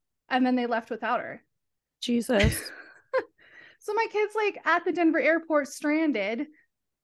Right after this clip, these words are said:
Speaker 1: Ryan's at work. I'm at work. So I have to leave work early. We get some, uh, we convince her to go to the customer service desk. And the guy that was there was wonderful. I was like, "I'm gonna write a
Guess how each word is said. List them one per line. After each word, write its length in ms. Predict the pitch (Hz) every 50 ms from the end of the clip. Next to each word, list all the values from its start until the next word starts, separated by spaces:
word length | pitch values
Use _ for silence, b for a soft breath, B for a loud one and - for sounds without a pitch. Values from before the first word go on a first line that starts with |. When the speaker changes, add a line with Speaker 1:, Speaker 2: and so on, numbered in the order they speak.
| _ -
Speaker 1:
Ryan's 400 | 233 254 277 320 359 349 349 285
at 100 | 254 214
work. 300 | 247 254 254 262 302 - -
I'm 220 | 247 277 294 311
at 100 | 311 247
work. 300 | 202 240 233 233 240 240 _ -
So 240 | - 285 254 - -
I 180 | - 214 233 262
have 200 | 294 311 320 320
to 160 | - 359 349
leave 160 | 359 349 320
work 260 | 330 349 359 349 339
early. 460 | 247 202 202 190 190 185 226 285 302 302 302 _ _ _ _ _ _ _ _ _ _ _ _ _ _ -
We 380 | 277 285 269 277 269 262 254 220
get 260 | 262 269 262 - -
some, 280 | - 320 311 311 311
uh, 180 | - - - - - - - - - - _ _ _ _ _ -
we 160 | 262 277 269 262
convince 500 | - - 285 277 254 277 285 302 302 302
her 160 | 330 311 311
to 140 | 320 330 254
go 460 | 262 247 233 233 226 226 240 247 b b b b b b b b -
to 60 | 269
the 60 | 240 247
customer 360 | 277 247 240 - - 277 277
service 380 | 277 269 240 233 240 233 -
desk. 360 | - 233 214 214 226 226 - - B B B B B B
And 440 | - 262 262 254 247 247 254 247 254
the 80 | 262 240
guy 220 | 240 226 226 240
that 100 | 233 262
was 180 | 277 294 254 233
there 180 | 269 262 262
was 200 | 254 254 247 247 220
wonderful. 680 | 226 220 214 220 240 247 240 233 226 208 - - 202
I 100 | 220 233
was 120 | 240 233 233
like, 140 | 226 220 - -
"I'm 180 | 240 247 247
gonna 180 | 247 254 254 254
write 200 | 254 247 240 233
a 100 | 240